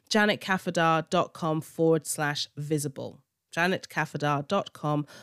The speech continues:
forward slash visible. The link to this will also be in the show notes as well. And it's a really good way for us to, you know, bust through those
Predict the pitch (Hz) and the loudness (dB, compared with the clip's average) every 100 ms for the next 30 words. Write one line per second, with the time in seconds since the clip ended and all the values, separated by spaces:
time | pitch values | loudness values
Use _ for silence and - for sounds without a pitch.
0 | - - 180 170 170 165 143 - - 143 | -20 -2 4 6 4 0 0 -2 -4 -4
1 | 143 135 131 - 190 196 156 175 156 151 | -4 -6 -8 -6 0 0 0 -2 -2 -2
2 | 156 151 147 151 147 - - 143 143 143 | 0 0 0 -2 -4 -4 -2 0 0 -2
3 | - - 143 156 120 - - - - - | -6 -6 -2 -2 -2 -6 -14 -20 -18 -8
4 | - 233 220 240 220 254 269 269 - 202 | 6 8 8 6 6 6 6 4 8 8
5 | 190 180 - 170 175 175 - 165 160 - | 8 4 0 2 6 4 2 0 0 0
6 | 180 165 160 - - 226 185 - - 262 | 2 4 2 -6 -2 2 2 0 -2 -2
7 | 262 - 214 208 196 190 147 160 156 - | -2 -6 0 4 6 4 2 0 0 0